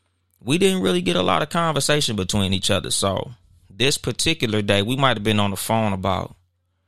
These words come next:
hour and a half, two hours or something like that, just talking for, you know, talking about everything, honestly, you know, talking about my dad, talking about how they met and, you know, our awareness of each other and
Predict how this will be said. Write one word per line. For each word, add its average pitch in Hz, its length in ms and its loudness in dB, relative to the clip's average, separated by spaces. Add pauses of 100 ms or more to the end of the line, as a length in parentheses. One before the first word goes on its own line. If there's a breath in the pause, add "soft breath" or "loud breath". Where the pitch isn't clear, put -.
(680)
hour 98 360 2
and 92 140 -2
a 87 60 -4
half, 101 540 0
two 123 320 -2
hours 104 440 2
or 80 60 -6
something 90 340 -2
like 78 240 -2
that, 73 240 -2
just 87 240 -4
talking 104 380 0
for, - 300 -4
you 147 120 -2
know, 123 160 0
talking 147 280 -2
about 139 200 2
everything, 104 560 0
honestly, 113 380 0
you 113 140 0
know, 101 180 -2
talking 101 320 0
about 98 180 4
my 98 140 0
dad, 98 520 0 (680)
talking 101 300 0
about 98 200 4
how 98 240 0
they 95 300 0
met 98 640 2
and, 62 300 -12 (340)
you 101 140 0
know, 92 280 0
our 98 340 4
awareness 101 680 2
of 101 180 2
each 98 160 -2
other 92 300 0
and 78 180 -8